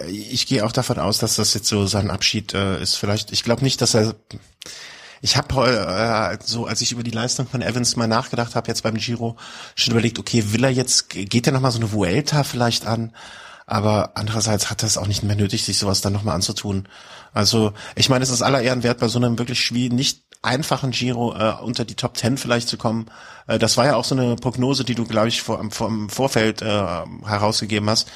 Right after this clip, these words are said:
Vielleicht so Platz fünf bis sieben, hattest du, meine ich, gesagt. Ähm, äh, es, es hat einfach nicht mehr gereicht hinten raus. Meine Hoffnung am Anfang war ja immer noch so, ha, vielleicht geht's doch noch irgendwie aus am Ende.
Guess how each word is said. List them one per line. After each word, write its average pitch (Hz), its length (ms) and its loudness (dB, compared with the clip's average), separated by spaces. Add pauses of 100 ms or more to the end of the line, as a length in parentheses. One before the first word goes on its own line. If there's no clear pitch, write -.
(360)
Vielleicht 110 220 0
so - 80 -2
Platz - 220 0
fünf 131 240 -2
bis - 180 2
sieben, 151 340 2
hattest 123 280 2
du, 123 40 2
meine 120 160 4
ich, 117 120 0
gesagt. 110 340 -2 (640)
Ähm, 107 580 2 (1200)
äh, 98 280 -2 (880)
es, - 340 2
es - 160 4
hat 135 120 0
einfach 123 240 0
nicht 127 140 -2
mehr 120 100 0
gereicht 92 340 -2
hinten 101 220 -4
raus. 92 280 -2 (400)
Meine 147 240 4
Hoffnung 147 320 2
am 123 100 4
Anfang 123 320 2
war 117 80 2
ja 117 100 4
immer 113 120 2
noch 110 140 2
so, 107 180 -4
ha, 135 380 2
vielleicht 113 460 -2
geht's - 240 -2
doch 113 200 -4
noch 113 180 -2
irgendwie 107 580 -2
aus 107 280 2
am 104 100 0
Ende. 104 320 0